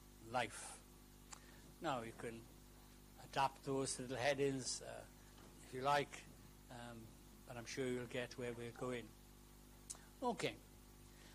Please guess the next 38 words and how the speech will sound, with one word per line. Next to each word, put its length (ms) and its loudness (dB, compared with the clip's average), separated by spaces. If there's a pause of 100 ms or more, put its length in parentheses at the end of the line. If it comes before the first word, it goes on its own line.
so 140 2
very 180 12
simply 600 12
and 180 6
straightforwardly, 640 10
let's 220 8
look 160 4
at 60 -4
this 200 8
verse. 340 4
It's 160 -2
one 160 10
of 80 10
the, 160 10 (420)
what 140 -2
we 40 2
call 200 8
the 100 6
big 560 10
verses. 800 6
There 160 6
are, 220 8 (300)
all 180 12
the 80 12
verses 380 10
are 80 8 (600)
profitable 580 12
and 140 6
inspired, 880 10
and 100 -6
that's 200 -2
it, 60 -4 (260)
but 80 6
there 100 8
are 40 6
some 300 10 (460)
big 800 12
verses. 720 -2